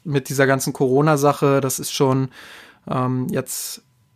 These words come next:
natürlich die Frage, wie wird das jetzt in Zukunft dann sein? Wie wird's danach sein? Wird der Wettbewerb überhaupt noch weitergespielt? Aber das sind alles Sachen, ähm, die haben mit Flick so viel nicht zu tun. Ähm, wie gesagt, der Weg war bisher ein guter.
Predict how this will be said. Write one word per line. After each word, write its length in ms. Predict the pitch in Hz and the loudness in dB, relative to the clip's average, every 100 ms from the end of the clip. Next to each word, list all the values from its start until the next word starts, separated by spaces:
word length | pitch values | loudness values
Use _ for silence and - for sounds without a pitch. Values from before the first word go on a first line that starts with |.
| - | -8
natürlich 380 | 160 131 151 135 | -4 0 2 2
die 80 | 139 | -2
Frage, 460 | - 131 135 135 | 0 2 4 4
wie 160 | 135 135 | 0 0
wird 100 | 139 | 0
das 140 | 135 | 2
jetzt 160 | 143 131 | 0 -2
in 100 | 135 | -4
Zukunft 400 | - 147 151 - | -4 0 0 2
dann 140 | 143 | 0
sein? 200 | 135 139 | 2 2
Wie 120 | 131 131 | 2 -2
wird's 160 | - | -2
danach 360 | 147 127 131 139 | 0 2 2 0
sein? 400 | - 139 135 131 | 2 2 2 0
Wird 120 | 131 | 0
der 120 | 135 | 0
Wettbewerb 340 | 135 - 135 139 | -2 -4 -6 -4
überhaupt 220 | 131 151 | -6 -4
noch 140 | 135 | -2
weitergespielt? 720 | 135 135 143 139 - 139 135 | 0 2 0 -2 0 2 2
Aber 160 | 135 131 | 0 -2
das 100 | 127 | -2
sind 160 | 139 | -4
alles 220 | 139 135 - | -2 -4 -4
Sachen, 320 | 131 143 135 - - - - | -2 -4 -6 -12 -20 -20 -10
ähm, 160 | 151 131 | -6 -2
die 120 | 131 | 0
haben 60 | 131 | -2
mit 100 | - | 0
Flick 240 | 170 175 | 0 2
so 180 | 170 151 | 2 2
viel 300 | - 170 160 | 2 2 4
nicht 200 | 156 - | 4 0
zu 120 | 151 | -4
tun. 320 | - 185 220 - - - - - _ | 0 4 4 2 -20 -20 -20 -20 _
Ähm, 260 | - 143 139 | -4 -4 -2
wie 80 | 147 | 0
gesagt, 340 | 139 143 139 | 4 2 4
der 140 | 143 127 | 2 4
Weg 220 | 151 151 | 2 4
war 100 | 143 | 2
bisher 580 | 147 - 151 139 139 156 175 | 0 0 2 4 2 -4 -6
ein 120 | 135 | -2
guter. 540 | 147 180 214 208 196 | 0 2 4 4 0